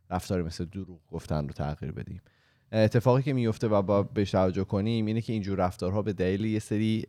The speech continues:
اه، محرک‌های احساسی اتفاق میفتن، رفتاری مثل دروغ گفتن، اه، که باید ریشه اون رو پیدا کنیم تا بتونیم عوضش بکنیم، ببینیم که من توی چه شرایط احساسی قرار می‌گیرم که این اتفاق میفته.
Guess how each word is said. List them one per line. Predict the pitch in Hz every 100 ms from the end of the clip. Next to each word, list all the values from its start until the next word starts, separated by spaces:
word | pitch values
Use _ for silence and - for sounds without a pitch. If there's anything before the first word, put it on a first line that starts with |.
| -
اه، | 95
محرک‌های | 92 90 95 87 87 90 - 95 113
احساسی | 101 87 - 85 - 107
اتفاق | 95 95 90 85
میفتن، | 87 82 - 80 80 78 82 - _ _ _ _ _
رفتاری | 92 85 - 87
مثل | 87 -
دروغ | 80 80 76
گفتن، | 78 78 - 78 78 85 - - - _ -
اه، | 101 101 98
که | 117
باید | 101 98 104
ریشه | 107 107 - 117
اون | 120 - 120 113
رو | 113
پیدا | 110 98 101
کنیم | 113 101 98
تا | 92
بتونیم | 87 - 92 85
عوضش | 80 78 76 -
بکنیم، | 87 76 73
ببینیم | 76 85 92
که | 90 98 95 - _ -
من | 107
توی | - - 117
چه | - -
شرایط | 127 110 92 90 92
احساسی | 85 90 87 - 90
قرار | 85 90 87
می‌گیرم | 85 85 80 80
که | 78
این | 78
اتفاق | 80 85 82 90
میفته. | 82 78 - 67